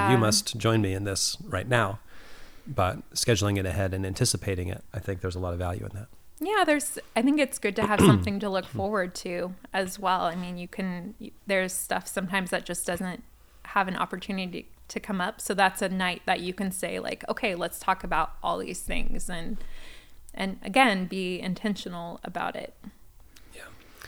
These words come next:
Speaker 2: Some people would say that, like, scheduling conversations, it feels like it's sucking the, like, the spontaneity or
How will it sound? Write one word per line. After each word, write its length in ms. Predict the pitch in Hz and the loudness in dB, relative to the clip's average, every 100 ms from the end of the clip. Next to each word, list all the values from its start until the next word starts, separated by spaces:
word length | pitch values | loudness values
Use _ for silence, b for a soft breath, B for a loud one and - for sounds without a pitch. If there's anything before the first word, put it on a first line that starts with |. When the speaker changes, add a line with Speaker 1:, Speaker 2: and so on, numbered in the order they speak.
| B B | B B
Speaker 2:
Some 160 | - 165 | 6 8
people 220 | 160 107 | 8 6
would 160 | 104 - | 6 6
say 240 | 107 95 | 6 8
that, 160 | 92 - | 4 0
like, 160 | 87 - | 0 0
scheduling 640 | - 101 92 95 95 101 | 4 4 4 0 0 0
conversations, 800 | 104 95 95 95 - 95 90 - | 0 2 0 0 0 -2 -2 -4
it 120 | - | -4
feels 280 | 107 90 - | -2 0 0
like 260 | 85 85 82 | 0 0 -2
it's 440 | 78 - - - b b b | -4 -2 -2 -2 b b b
sucking 520 | - - - 92 87 85 | -2 2 2 0 0 0
the, 420 | 82 80 76 - - - - - - | 0 0 -2 -6 -12 -18 -18 -10 -6
like, 140 | 85 | -6
the 80 | - | -4
spontaneity 800 | - 101 92 101 92 82 76 80 | -2 0 0 2 2 0 -2 -4
or 280 | 80 98 | -4 -6